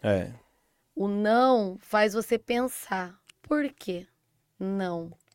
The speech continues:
Speaker 2: Por que que me excluíram?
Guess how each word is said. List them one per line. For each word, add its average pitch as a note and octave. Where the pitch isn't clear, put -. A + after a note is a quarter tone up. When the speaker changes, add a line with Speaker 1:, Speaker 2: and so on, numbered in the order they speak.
Speaker 2:
Por C#4+
que B3+
que A3+
me A3+
excluíram? G3